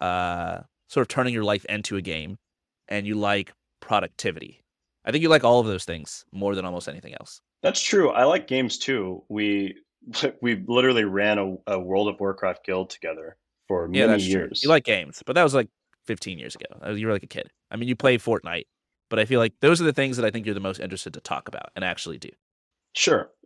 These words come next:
Speaker 2: Okay. Well, with you, I think obviously we both like productivity. You probably like it less than I do. You're less obsessed o-, uh, less obsessed over it. Um, I don't know. I think you like keeping in touch with a lot of your old friends. You've kept your, like, college social network for a lot longer than I have.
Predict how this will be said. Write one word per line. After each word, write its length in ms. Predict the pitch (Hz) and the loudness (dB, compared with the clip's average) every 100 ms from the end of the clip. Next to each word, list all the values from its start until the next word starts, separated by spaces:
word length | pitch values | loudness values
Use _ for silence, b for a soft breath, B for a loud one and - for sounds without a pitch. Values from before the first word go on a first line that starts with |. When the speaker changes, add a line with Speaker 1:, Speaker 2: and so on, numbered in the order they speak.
| - | -2
Speaker 2:
Okay. 300 | - 143 127 | 4 4 4
Well, 200 | 123 123 | 4 2
with 160 | 120 113 | 0 0
you, 360 | 123 127 123 | 0 2 0
I 140 | 117 107 | 0 -2
think 260 | 113 104 - | -4 -8 -4
obviously 340 | 107 110 107 104 | -4 -2 -4 -6
we 80 | 92 | -6
both 320 | 101 98 98 | -2 -4 -2
like 200 | 92 - | -8 -6
productivity. 760 | 98 87 - 90 85 85 82 - | -8 -8 -10 -12 -12 -16 -18 -6
You 80 | 98 | -6
probably 300 | - 104 95 | 0 0 0
like 220 | 90 90 | -4 -4
it 100 | 90 | -6
less 280 | 87 90 - | -4 -4 -2
than 100 | 87 | -4
I 160 | 85 92 | -4 -4
do. 140 | 80 78 - | -6 -14 -4
You're 100 | 95 | -2
less 160 | 87 - | -2 -4
obsessed 380 | - 127 - | -2 0 0
o-, 140 | 87 85 - | -6 -12 -14
uh, 80 | - | -12
less 260 | 98 98 - | -4 -4 -4
obsessed 340 | - 107 98 | -2 -2 -2
over 260 | 92 82 82 | -4 -6 -6
it. 120 | 85 _ b b b b b - | -8 _ b b b b b -2
Um, 500 | 92 90 90 87 - _ _ _ - | 2 2 0 -6 -10 _ _ _ -2
I 100 | - | 2
don't 80 | 147 | 6
know. 180 | 117 - | 4 4
I 80 | 135 | 0
think 180 | 156 | 2
you 100 | 147 | 2
like 360 | 135 127 127 _ _ | 4 4 2 _ _
keeping 280 | - 135 139 | -8 -2 -2
in 60 | 131 | -2
touch 240 | 131 - | -4 -8
with 100 | 120 | -6
a 40 | |
lot 180 | 110 110 | 0 0
of 80 | 104 | 0
your 100 | 104 | -4
old 140 | 95 | -6
friends. 540 | - 95 101 135 - - _ | -8 -6 -6 -8 -12 -16 _
You've 300 | 107 101 90 _ _ _ | -8 -8 -8 _ _ _
kept 340 | - 131 131 - | -6 -2 -2 -2
your, 340 | 110 110 110 | 0 2 0
like, 240 | 104 95 - | -2 -6 -4
college 320 | 113 107 107 | 0 0 0
social 340 | - 101 104 | -2 -6 -4
network 360 | 95 90 95 92 | -4 -4 -6 -4
for 60 | 92 | -4
a 60 | |
lot 200 | 92 95 | 0 0
longer 200 | 95 92 87 | 0 -4 -6
than 100 | 85 | -6
I 140 | 87 | -6
have. 300 | 87 78 80 | -6 -8 -10